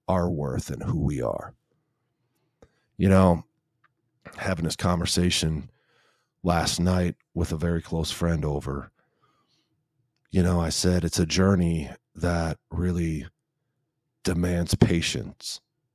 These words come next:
and it demands a lot of self-compassion. But what's cool about it, it's our unique journey. You know, it may have some twists and turns and ups and downs, but each one is a pivot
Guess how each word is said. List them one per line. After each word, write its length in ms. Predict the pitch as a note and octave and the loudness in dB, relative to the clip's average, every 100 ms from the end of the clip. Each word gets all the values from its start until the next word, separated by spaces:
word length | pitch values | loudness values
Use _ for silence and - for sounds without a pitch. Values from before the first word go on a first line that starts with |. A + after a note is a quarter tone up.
| _ - | _ -4
and 160 | F2+ | -2
it 80 | E2+ | 0
demands 580 | - E2 F2+ F2+ F2+ E2+ | -2 -2 0 0 0 -2
a 60 | F2 | -4
lot 200 | E2+ E2 | -2 -2
of 60 | D2+ | -2
self-compassion. 1000 | - E2 - - - E2 D#2+ - - - _ _ _ _ _ _ _ _ _ _ _ _ _ | 0 0 0 -2 0 0 0 -2 -6 -10 _ _ _ _ _ _ _ _ _ _ _ _ _
But 120 | F#2+ | 2
what's 220 | D#2+ D#2 - | 4 2 -2
cool 300 | C3 C3+ F#2+ | 4 6 6
about 340 | D#2+ D2+ C#2+ | 4 -2 -2
it, 180 | C2+ - - | -6 -8 -8
it's 440 | E2+ - - - _ - | -6 -4 -6 -6 _ -4
our 340 | F2 F2 D#2 _ _ - | -2 -2 -4 _ _ -16
unique 520 | C#2+ E2+ F2+ G2 - | -6 0 2 2 0
journey. 500 | E2 C2+ G1+ G1+ - _ _ _ _ _ _ | -4 -4 -6 -12 -20 _ _ _ _ _ _
You 80 | - | -4
know, 140 | G#2 G#2 | 0 2
it 100 | G2 | 4
may 120 | G#2 | 2
have 300 | E2 E2+ D2+ | 2 0 0
some 200 | F2+ E2+ | -2 -2
twists 360 | - D#2 D2 | -2 -2 -2
and 140 | F2 - | -4 -4
turns 380 | - D#2 D#2+ D#2 | -4 -2 -2 -2
and 100 | C#2+ | -4
ups 240 | C#2+ - | -4 -2
and 120 | G2+ | -2
downs, 540 | F2 C2+ G#1 C#2+ - - _ _ _ _ _ _ _ _ _ _ - | -2 -6 -8 -10 -12 -18 _ _ _ _ _ _ _ _ _ _ 0
but 160 | F#2+ - | 0 2
each 320 | A2+ A#2+ - | -2 2 4
one 300 | G#2+ G#2+ G2+ | 6 6 4
is 100 | E2 | 2
a 60 | |
pivot 720 | - - A2 E2+ D2 - - | 2 2 2 -2 -4 -8 -16